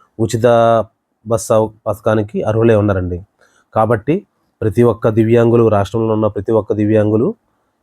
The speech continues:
ఈ యొక్క పథకాన్ని వినియోగించుకోండి. మనం ఎప్పటి నుంచో ఎదురు చూస్తున్నాము. ఈ యొక్క పథకం ఎప్పటి నుంచో మనం ఫిఫ్టీ పర్సెంట్ రాయితీ నో-,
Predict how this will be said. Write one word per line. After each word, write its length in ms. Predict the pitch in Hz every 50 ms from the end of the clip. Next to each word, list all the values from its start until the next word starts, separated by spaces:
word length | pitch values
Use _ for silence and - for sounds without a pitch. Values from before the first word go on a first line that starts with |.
| _ - 117
ఈ 60 | 113
యొక్క 180 | 113 104 -
పథకాన్ని 480 | 101 113 101 101 101 117 117 117 117 113
వినియోగించుకోండి. 680 | 110 101 107 107 107 110 104 - - 107 101 104 120
మనం 380 | 127 117 107 104 101 104 104 104 - 107
ఎప్పటి 220 | 107 101 117 110
నుంచో 360 | 110 113 113 107 107 123 117
ఎదురు 260 | 110 101 107 104 98 107
చూస్తున్నాము. 540 | 95 - - 107 104 101 98 101 131 180 - - - _ _ _ _ -
ఈ 60 | 107 107
యొక్క 180 | 110 98 -
పథకం 380 | 101 98 104 95 101 - 113 110
ఎప్పటి 220 | 104 95 - -
నుంచో 220 | 110 110 98 120 110
మనం 260 | 110 110 110 107 98
ఫిఫ్టీ 280 | - 110 98 95 110
పర్సెంట్ 300 | 104 104 92 120 110 95
రాయితీ 300 | 101 98 98 95 - 113
నో-, 180 | 107 107 107